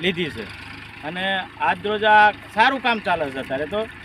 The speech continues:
તોય છતાં જો ત-, એવું લાગે તો અધિકારીશ્રી આવી અને તપાસ કરી અને જે તમને નિર્ણય આવે એ કરી શકો છો.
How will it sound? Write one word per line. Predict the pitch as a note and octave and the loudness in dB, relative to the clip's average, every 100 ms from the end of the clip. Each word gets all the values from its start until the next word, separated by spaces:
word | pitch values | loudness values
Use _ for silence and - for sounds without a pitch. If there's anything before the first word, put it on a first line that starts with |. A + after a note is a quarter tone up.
| - - | -18 -10
તોય | G3+ B3 A#3 | -2 0 0
છતાં | A3+ B3 A#3+ | -2 0 2
જો | A#3 | 0
ત-, | A3+ G#3+ G#3 | 0 0 0
એવું | F#3+ G#3+ G#3+ | -2 0 4
લાગે | G#3 G#3+ F3 | 2 2 -2
તો | C3+ - - A3 | -4 -12 -6 2
અધિકારીશ્રી | A3 G#3+ A3 A3+ A3 G#3+ G#3+ G#3+ G#3+ | 2 2 -2 0 0 0 -4 -4 0
આવી | G#3 A#3+ F#3+ | 2 2 0
અને | F3+ F3+ | -4 -4
તપાસ | G3+ A3 - | -2 -2 -2
કરી | B3+ A#3+ C#3+ - - - - | -2 -2 -4 -10 -18 -18 -12
અને | G#3+ G#3+ G#3+ G#3+ - - - - - | -4 0 0 -2 -10 -16 -16 -14 -2
જે | G#3+ B3+ | 0 0
તમને | A#3 A3+ G#3+ | -2 -4 -2
નિર્ણય | G3+ G#3 | -2 0
આવે | A3+ B3 G3+ | 2 4 2
એ | F3+ | 0
કરી | G3 C#4+ A#3 | 0 -2 0
શકો | A#3 F#3 D#3 | -2 -4 -6
છો. | A#2+ | -8